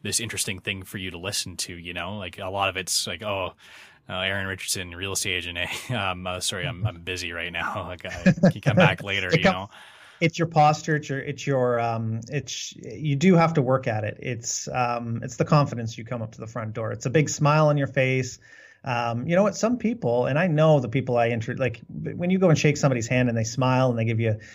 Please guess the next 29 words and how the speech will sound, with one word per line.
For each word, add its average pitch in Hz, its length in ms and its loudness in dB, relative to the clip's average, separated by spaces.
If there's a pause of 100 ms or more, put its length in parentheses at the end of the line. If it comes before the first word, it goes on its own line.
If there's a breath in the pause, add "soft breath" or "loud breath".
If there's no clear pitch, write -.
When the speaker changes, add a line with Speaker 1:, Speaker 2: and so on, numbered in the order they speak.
(100)
Speaker 2:
you 143 120 0
can 147 160 4
tell 147 200 6
the 135 100 4
warmth 123 400 -2
and 117 180 -4
the, 110 180 -4 (300 soft breath)
and, 117 220 -2
and 120 200 -2
the 120 60 0
inviting 120 460 4
nature 117 300 0
of 110 80 -4
that 113 200 -2
person. 123 400 -2
And 113 120 0
if 113 140 -4
you 135 60 2
have 135 340 2
that, 110 300 0 (260 loud breath)
you're 135 300 0
ahead 131 220 4
of 113 380 -2
most 127 320 -2
people 131 260 -2
when 113 80 -2
it 110 100 -4
comes 110 280 -2
to, 107 280 -4